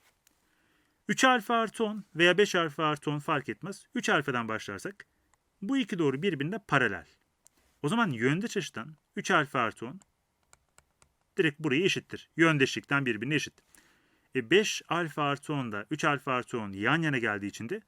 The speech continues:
toplamları yüz seksendir. Yan tarafta işlemini yapalım. Beş alfa artı on artı üç alfa artı on eşittir yüz seksen. Sekiz alfa artı yirmi eşittir yüz seksen.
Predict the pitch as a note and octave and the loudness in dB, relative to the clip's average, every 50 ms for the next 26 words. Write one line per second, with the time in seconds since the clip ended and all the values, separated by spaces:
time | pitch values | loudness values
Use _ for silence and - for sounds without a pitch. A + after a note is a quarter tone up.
0 | _ - - D#3+ D3 - C#3+ C3+ C3 C3+ C3 C#3 C3+ - - B2+ A2 - - F#2+ | _ -2 -2 -2 0 0 -4 -2 -2 -2 -2 -2 -2 -2 -4 -6 -4 -4 -8 -10
1 | F#2 G2 - - _ - E3+ D3 A#2 G#2 - G#2 G2 F#2 - G2+ F#2 - - F#2 | -10 -12 -16 -18 _ -8 -4 -4 -4 -4 -6 -10 -12 -12 -14 -14 -14 -12 -14 -12
2 | F2+ F#2 G#2+ - - C3+ F3 - _ _ _ _ _ _ _ _ _ _ _ _ | -12 -12 -12 -10 -10 -12 -12 -16 _ _ _ _ _ _ _ _ _ _ _ _
3 | _ - - F3+ F3+ - D#3 B2+ A2+ G2+ - G#2 F#2 F2 - - G#2 A2+ D#3 G3 | _ 0 4 4 6 8 6 4 4 2 -2 -8 -10 -10 -10 -12 -12 -12 -14 -16
4 | _ _ - _ _ _ _ - - - D#3 D3 A#2 G2+ - - - G2 - - | _ _ -20 _ _ _ _ -4 4 6 6 6 6 4 0 -8 -14 -14 -14 -16
5 | _ _ _ _ _ _ _ _ _ _ _ _ _ _ _ _ _ - D#3+ D3 | _ _ _ _ _ _ _ _ _ _ _ _ _ _ _ _ _ -4 -2 2
6 | - C#3 A#2+ A2 - - G#2+ F#2+ F#2 - - - A2+ C3+ F3 E3 - _ _ - | 2 2 2 0 -2 -6 -10 -8 -10 -12 -12 -12 -12 -12 -14 -18 -20 _ _ -6
7 | - - - G2 _ - F#2 - - - - _ _ _ - C3+ D#3 D3 - - | -6 -4 -6 -8 _ -12 -16 -16 -16 -20 -20 _ _ _ -8 -6 -6 -4 -2 -2
8 | D#3+ D3 - - D3+ D#3+ F#3+ _ _ _ _ - _ _ _ _ _ _ _ _ | -2 -2 -2 -4 -6 -6 -8 _ _ _ _ -20 _ _ _ _ _ _ _ _
9 | _ _ _ _ _ _ _ _ _ _ _ - - - F#3+ F#3 - G3 F3+ F3 | _ _ _ _ _ _ _ _ _ _ _ -8 0 0 0 2 2 2 4 4
10 | D#3 C#3+ - - E3+ G3+ G3+ _ _ _ _ _ _ _ - D#3 D3 C#3 B2+ - | 4 2 0 -6 -14 -14 -14 _ _ _ _ _ _ _ 2 4 6 4 4 2
11 | - B2+ A2+ A2+ A2+ G#2 G#2+ G#2 G2 - G2 - - F#2+ F2 F2+ G#2 A2+ - - | -4 -4 -2 -2 -2 -2 -2 -6 -6 -8 -10 -12 -12 -12 -10 -10 -12 -10 -6 -6
12 | D3 C#3 - - D#3+ F#3 F#3 | -6 -6 -6 -10 -12 -12 -12